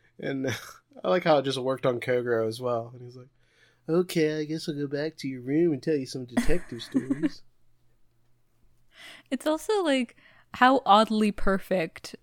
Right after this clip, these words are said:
Speaker 2: of a line is that? Like, and it happened to be airing in the episode today, of all days. Like, it just seemed like that was something that should have been prepared more, but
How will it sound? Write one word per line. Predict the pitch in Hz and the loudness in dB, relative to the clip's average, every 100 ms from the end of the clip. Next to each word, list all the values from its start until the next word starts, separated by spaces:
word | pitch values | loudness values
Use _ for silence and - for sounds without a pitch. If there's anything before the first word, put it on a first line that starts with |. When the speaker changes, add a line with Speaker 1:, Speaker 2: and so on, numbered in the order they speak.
| _ _ - | _ _ -4
Speaker 2:
of | 202 | 2
a | 202 | 2
line | 185 185 185 170 | 2 2 2 0
is | 175 175 | -2 -2
that? | 170 151 156 | 0 0 -2
Like, | 180 175 165 | -4 -2 0
and | 190 | 0
it | 170 | 0
happened | 190 202 226 214 | 0 2 2 2
to | 190 | 2
be | 196 175 - | -2 -4 0
airing | 190 190 180 180 180 | 4 4 2 0 -4
in | 180 196 | -4 -2
the | 190 | -2
episode | 180 190 - 175 160 160 - | -4 -6 -2 0 0 -2 -8
today, | - 196 180 185 131 123 180 - - - | -4 -2 2 4 2 0 -6 -10 -16 -8
of | 180 | -2
all | 170 | -2
days. | 170 165 147 180 | -2 -6 -6 -4
Like, | 208 - - _ _ - - - | -4 -4 -10 _ _ -20 -20 -4
it | 240 | -2
just | 262 254 | 0 0
seemed | - 277 254 | 4 6 6
like | 220 202 208 | 4 0 0
that | 196 196 | 2 2
was | 214 | 0
something | - 202 196 202 | 0 -2 0 -2
that | 190 180 - - | 0 -2 -4 -10
should | - 196 | -4 -4
have | 180 | -2
been | 185 185 | -2 -2
prepared | 196 180 175 175 190 | -2 -2 -2 0 0
more, | 226 254 285 | 0 2 2
but | 226 190 170 | 2 2 0